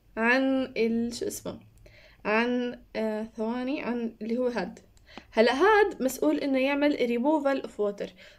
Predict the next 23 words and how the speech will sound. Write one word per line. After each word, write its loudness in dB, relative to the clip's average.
واللي 8
فوق 8
كان 2
يفصل 4
عن 2
طريق 0
إنه -2
إحنا -2
بنحط 0
water، 2
تمام؟ 4
ف، -2
آه، 4
بجميع 0
الأحوال 6
هون 6
إحنا -4
عم -2
نفصل 2
مركبات -2
عن -2
بعض، 0
تمام؟ 2